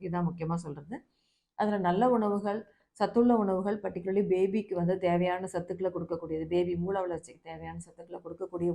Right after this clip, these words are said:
உணவுகள்னு பார்த்தா காய்கறிகள், கீரைகள், பழங்கள், ஆம், அதே மாதிரி நட்ஸு,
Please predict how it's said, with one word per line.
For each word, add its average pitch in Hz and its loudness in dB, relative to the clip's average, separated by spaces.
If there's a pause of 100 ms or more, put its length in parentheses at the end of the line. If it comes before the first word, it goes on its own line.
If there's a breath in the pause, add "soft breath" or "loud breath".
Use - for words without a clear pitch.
(100)
உணவுகள்னு 170 -4
பார்த்தா - -8
காய்கறிகள், 180 0
கீரைகள், 185 -2
பழங்கள், 175 0 (520)
ஆம், 156 -4 (180)
அதே 175 2
மாதிரி 190 2
நட்ஸு, 165 -4